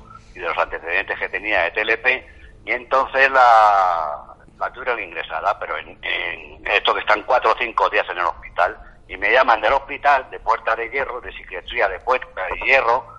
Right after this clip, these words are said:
me llaman y me dicen que vaya por mi hija. Digo, "No". Digo, "Me dicen ustedes, o sea, a mí me acaba de, de, de, de, de intentar agredir con un cuchillo y quiere que vuelva yo a coger a mi hija". Digo, "Yo la cogería con todo el cariño del mundo".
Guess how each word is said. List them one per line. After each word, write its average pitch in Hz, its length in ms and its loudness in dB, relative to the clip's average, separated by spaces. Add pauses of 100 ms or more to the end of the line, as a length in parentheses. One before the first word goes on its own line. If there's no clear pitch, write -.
(440)
me 104 100 -2
llaman 147 240 4
y 143 40 0
me 127 180 -2
dicen 135 340 -6
que 104 420 -4
vaya 123 280 -2
por 87 100 -16
mi 87 140 -12
hija. 87 180 -8
Digo, 76 260 -10
"No". 69 320 -8 (1080)
Digo, 87 260 0
"Me 90 100 2
dicen 113 260 4
ustedes, 143 340 2 (120)
o - 40 -8
sea, 110 180 4
a 98 40 2
mí 131 180 -6
me 104 80 2
acaba 131 260 2
de, 131 460 -2
de, 113 220 -6
de, 104 360 -6
de, 101 340 -8 (320)
de 104 80 -10
intentar 104 400 -2
agredir 120 460 -2
con 82 140 -12
un 120 120 -10
cuchillo 135 560 -4 (220)
y - 100 -20
quiere 113 300 -6
que 151 120 -4
vuelva 131 300 2
yo 131 120 0
a - 60 -6
coger - 300 -4
a 135 80 -4
mi 113 160 -16
hija". 123 180 -6
Digo, 110 200 -10
"Yo 101 100 -6
la 113 120 0
cogería 117 420 -6
con 104 300 -8
todo 113 200 2
el 107 60 -8
cariño 107 380 -4
del 92 160 -10
mundo". 110 340 -20